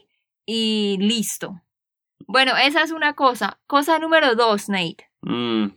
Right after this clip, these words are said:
Speaker 2: cosa número dos fue muy, muy, ¿cómo se llama? Desa-, no sé, muy
Speaker 1: ¿Disappointing?
Speaker 2: Sí.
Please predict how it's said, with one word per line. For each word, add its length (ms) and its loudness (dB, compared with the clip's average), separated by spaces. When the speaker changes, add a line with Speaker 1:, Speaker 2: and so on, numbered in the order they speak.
Speaker 2:
cosa 400 4
número 340 6
dos 300 4
fue 280 4
muy, 1040 8
muy, 720 2
¿cómo 260 0
se 140 -2
llama? 240 4
Desa-, 760 0
no 300 -2
sé, 300 -4
muy 520 4
Speaker 1:
¿Disappointing? 640 -2
Speaker 2:
Sí. 340 0